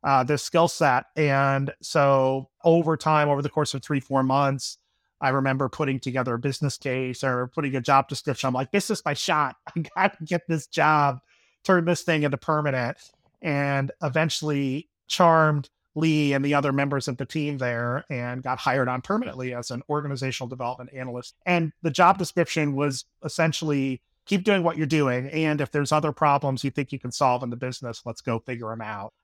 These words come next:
It was a wonderful place to learn. There were lots of interesting, complicated projects all over the business. They were breaking the business down by selling off the company.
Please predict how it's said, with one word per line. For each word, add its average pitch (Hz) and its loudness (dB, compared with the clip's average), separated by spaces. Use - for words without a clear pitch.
It 143 0
was 135 2
a 131 -2
wonderful 131 -4
place 127 -4
to 131 -10
learn. 151 -2
There 131 -6
were 123 -6
lots 135 -2
of 139 -4
interesting, 147 -4
complicated 131 -2
projects 131 -2
all 143 0
over 139 -4
the 135 -6
business. 135 -4
They 135 2
were 127 0
breaking 147 0
the 139 -2
business 135 -4
down 131 -8
by 120 -4
selling 131 0
off 120 -2
the - -12
company. 170 -4